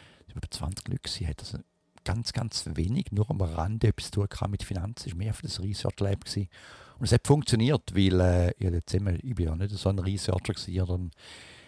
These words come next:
aber es hat viele Researchers gehabt und die halt schon, es sind einfach Top-Leute gehabt. Und eben die Top-Leute haben sich beschäftigt, dort mal schon mit so Tools zum Softwareentwicklung, dort mal objektorientiertes Programmieren unterstützen.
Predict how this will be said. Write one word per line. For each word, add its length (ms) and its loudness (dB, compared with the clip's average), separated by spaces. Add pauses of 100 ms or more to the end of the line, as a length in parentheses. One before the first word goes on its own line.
(120)
aber 200 2
es 80 -2
hat 160 -4 (120)
viele 280 0
Researchers 600 -2
gehabt 320 -4
und 160 -8
die 60 -8
halt 220 -8
schon, 200 0 (480)
es 80 -20
sind 80 -6
einfach 180 -6
Top-Leute 600 -2
gehabt. 260 -6 (240)
Und 180 -4
eben 140 0
die 80 0
Top-Leute 520 -4
haben 100 -6
sich 160 -8 (220)
beschäftigt, 640 -6
dort 320 -4
mal 140 -2
schon 180 -4
mit 140 -6 (100)
so 320 0 (680)
Tools 560 2
zum 120 -6
Softwareentwicklung, 800 -2
dort 280 -6
mal 100 2
objektorientiertes 720 -2
Programmieren 420 -2
unterstützen. 560 -4